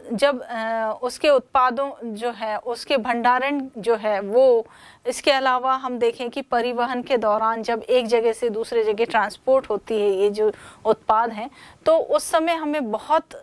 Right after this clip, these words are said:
साफ सफाई की आवश्यकता है। हालांकि आज के दौर में हम बहुत ज़्यादा एडवांस हो चुके हैं, तो ये सारी जो प्रक्रियाएं हैं ये यांत्रिकी हो गई हैं, जो सीधे तौर पे किसी मनुष्य के संपर्क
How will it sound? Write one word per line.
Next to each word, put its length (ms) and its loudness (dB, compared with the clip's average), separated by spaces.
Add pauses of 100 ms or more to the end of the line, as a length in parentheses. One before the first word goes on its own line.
साफ 340 0
सफाई 380 0
की 160 -8
आवश्यकता 560 -4
है। 140 -4 (340)
हालांकि 480 0
आज 360 0
के 160 2
दौर 280 0
में 220 -6
हम 540 -4
बहुत 300 0
ज़्यादा 440 0 (380)
एडवांस 480 2
हो 100 2
चुके 260 -4
हैं, 160 -4
तो 100 -2
ये 200 0
सारी 440 2
जो 160 -2
प्रक्रियाएं 680 -2
हैं 200 -4
ये 220 2
यांत्रिकी 600 0
हो 160 2
गई 200 -2
हैं, 180 -6 (400)
जो 140 4
सीधे 380 2
तौर 240 0
पे 160 -2
किसी 280 -4
मनुष्य 480 -2
के 180 -2
संपर्क 460 -2